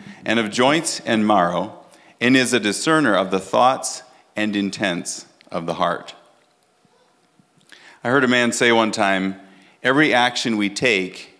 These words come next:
is either fueled by revelation or by reaction."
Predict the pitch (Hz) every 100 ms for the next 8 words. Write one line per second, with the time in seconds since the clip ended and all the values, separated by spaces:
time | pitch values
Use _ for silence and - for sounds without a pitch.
0 | _ - 123 135 127 120 - - 185 175
1 | 98 104 123 - - - _ 110 113 113
2 | 107 107 131 - 160 156 147 - _ -
3 | 98 87 87 90 95 101 - 73 -